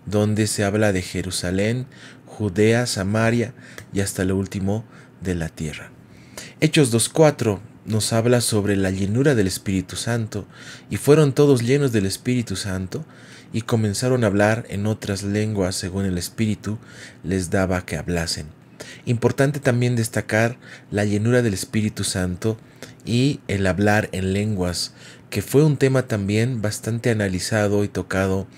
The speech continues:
en la materia. Hechos cuatro doce: "Y en ningún otro hay salvación, porque no hay otro nombre bajo el cielo dado a los hombres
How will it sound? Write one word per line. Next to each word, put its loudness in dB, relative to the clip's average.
en -2
la 0
materia. -8
Hechos 2
cuatro 4
doce: 0
"Y 4
en 4
ningún 2
otro 4
hay 2
salvación, 0
porque 0
no 2
hay 4
otro 0
nombre 0
bajo -2
el -2
cielo 2
dado 2
a 2
los -6
hombres -4